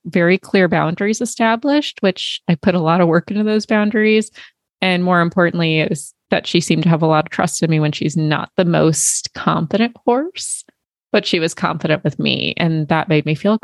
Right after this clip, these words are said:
good. So very excited to have Kim on and kind of discuss what that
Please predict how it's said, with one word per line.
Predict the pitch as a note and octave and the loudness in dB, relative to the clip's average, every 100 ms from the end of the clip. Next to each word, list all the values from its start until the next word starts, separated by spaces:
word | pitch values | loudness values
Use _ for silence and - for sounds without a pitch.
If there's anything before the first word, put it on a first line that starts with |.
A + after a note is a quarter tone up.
| - | -4
good. | - | -6
So | - C#4+ B3 F#3+ G3 - _ _ _ | -6 0 2 2 0 -6 _ _ _
very | C#4 E4+ E4 | 2 2 0
excited | - - D#3 D3+ | 0 0 0 0
to | D#3 | 0
have | D3 C#3+ | -2 -6
Kim | - C#3+ | -4 -4
on | C3+ C#3 E3 G#3 A#3 - | -2 0 0 2 0 0
and | D#3+ D#3 D#3 D#3+ - | 0 0 -2 -6 -6
kind | - F3 | -4 -2
of | E3+ | -4
discuss | E3+ - D3+ - | -6 -4 -4 -4
what | D#3 | -6
that | - | -4